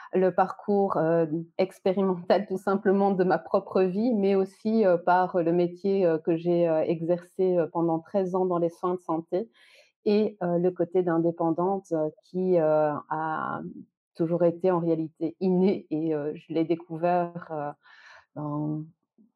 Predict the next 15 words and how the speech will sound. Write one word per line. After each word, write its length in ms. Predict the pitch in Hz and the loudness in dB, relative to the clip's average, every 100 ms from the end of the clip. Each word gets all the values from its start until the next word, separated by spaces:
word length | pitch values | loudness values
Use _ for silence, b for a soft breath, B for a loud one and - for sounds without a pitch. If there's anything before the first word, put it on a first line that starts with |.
| - | -12
je 120 | 170 | 0
vais 100 | 190 | 2
dire, 280 | 196 226 - | 4 0 -2
pris 340 | - 247 - | 0 2 0
conscience 800 | - 220 214 - 226 240 240 - - - | 0 -2 -2 -2 0 0 -2 -6 -10 -2
en 140 | 190 | -2
deux 120 | 185 | 2
mille 240 | 208 208 185 | 2 2 0
dix-sept, 560 | 185 - 196 220 - 160 b b b b 165 | -6 -2 -2 -2 -4 -8 b b b b -2
euh, 260 | 165 165 165 | 0 0 -2
que 120 | 185 | -4
c'était, 480 | 175 175 170 196 196 | -2 -4 0 0 2
euh, 300 | 170 156 147 | 2 2 0
ben, 400 | 135 165 160 156 156 156 | -2 -2 -2 -2 -2 0
l'écoute 420 | 185 180 240 | 0 0 -6